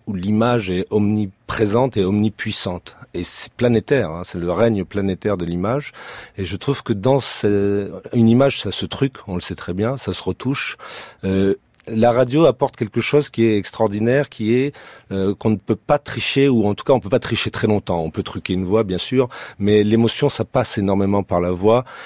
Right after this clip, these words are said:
et, et par l'oreille. Et de ce point de vue-là, donc effectivement, vous avez raison, il y a un, il y a un rapport, euh, évident entre la, la radio et l'amitié. Euh, chaque matin, comme ça, vous touchez des, des auditeurs par l'oreille,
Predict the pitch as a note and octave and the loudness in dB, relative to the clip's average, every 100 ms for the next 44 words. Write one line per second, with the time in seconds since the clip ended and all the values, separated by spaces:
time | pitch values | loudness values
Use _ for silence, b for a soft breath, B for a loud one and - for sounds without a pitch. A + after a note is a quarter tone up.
0 | B - F#2+ F#2+ A#2 A2 - G2+ G2+ G2+ | B -2 2 2 2 0 0 2 2 4
1 | C#3 E3+ B B B - A#2+ G#2+ C3+ C#3 | 2 0 B B B 0 2 4 2 2
2 | C3 D3+ F3+ E3+ - B2 A2 A#2 - E3 | 2 4 4 4 0 -2 -2 -6 -2 0
3 | D#3 G#2+ G#2 A2 E3 B2 G2 F2+ E2 F#2 | 2 6 6 6 4 2 2 0 0 0
4 | F2+ F2+ G2 C#3 B2 F#2+ F2 E2+ F2 A2 | 2 0 2 4 4 4 2 0 0 0
5 | G#2+ A#2+ D#3 A2 - F#2+ F2 E2+ E2 F2 | 2 2 2 0 0 -2 0 -2 0 2
6 | G#2 D3 C3+ G2+ G#2+ - E3+ B2 B B | 2 4 4 4 0 0 0 0 B B
7 | B G2+ F#2+ - C3 A#2 G#2+ D#3 E3+ G#2+ | B -2 2 2 2 0 2 2 2 0
8 | - D#3+ A2+ G2+ - G#2+ - B2+ G2 F#2+ | 0 0 0 -4 -4 -2 0 2 2 2
9 | F2+ F2+ F#2 F2+ - B2 - _ A2 A2 | 0 -2 -2 -2 2 2 0 _ 2 2
10 | F#2 C#3 F3 F#2+ | 4 2 2 -4